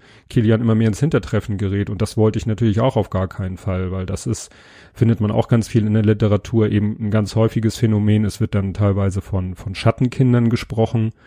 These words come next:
Es gibt auch, ähm, in Bremen, glaub ich, die, gibt es eine Frau, die heißt Marlies Winkelheide, die bietet extra Seminare an zu diesem Thema oder auch, bietet auch Wochenenden an,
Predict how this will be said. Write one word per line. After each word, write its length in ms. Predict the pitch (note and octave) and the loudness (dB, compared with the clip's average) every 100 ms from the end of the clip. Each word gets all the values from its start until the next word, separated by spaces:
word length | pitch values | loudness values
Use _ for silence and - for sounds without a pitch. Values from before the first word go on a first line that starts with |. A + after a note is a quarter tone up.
| - - - _ | -20 -20 -20 _
Es 180 | G#2+ - | -12 -2
gibt 220 | G#2 - | -2 -2
auch, 560 | A2 G2 F#2+ - - - | -4 0 -2 -4 -10 -6
ähm, 320 | A2 F#2+ F#2 - | -4 -2 -4 -4
in 320 | G2+ F#2+ F#2+ | -6 -6 -6
Bremen, 320 | - G#2+ B2 | 0 2 2
glaub 260 | A2+ A2 G#2+ | 2 2 2
ich, 140 | G#2+ | -2
die, 180 | - A2+ | -4 -6
gibt 180 | G2 - | -6 -6
es 120 | F2+ | -6
eine 160 | G#2 G2 | -4 -6
Frau, 240 | - G#2 | -2 -2
die 80 | G2+ | -2
heißt 180 | G2 G#2 | -4 -2
Marlies 340 | G2+ G2+ - | 0 0 0
Winkelheide, 540 | G#2+ B2+ A2 A#2 A2 | 0 2 2 2 2
die 80 | F#2+ | -2
bietet 300 | F#2 - G#2+ | -4 -2 -2
extra 420 | - G#2 - A2 | -2 -4 -2 0
Seminare 640 | G2 G2 G2+ G2 G2+ B2 B2 | 0 2 0 2 2 2 2
an 160 | A#2+ | 0
zu 140 | A#2 A2 | -2 -2
diesem 260 | G#2+ A2 | 0 -2
Thema 420 | G#2 A2+ A2+ A2 A2 | 0 2 4 2 0
oder 280 | G#2+ G2+ G#2 | -4 -4 -4
auch, 200 | G2+ - | -6 -4
bietet 300 | A#2 A#2 G#2+ | -2 -2 -4
auch 200 | G#2 - | -6 0
Wochenenden 600 | B2 D3 C#3+ C3+ C3 B2+ | 0 0 0 -2 -2 -2
an, 280 | A#2 A#2 | 2 0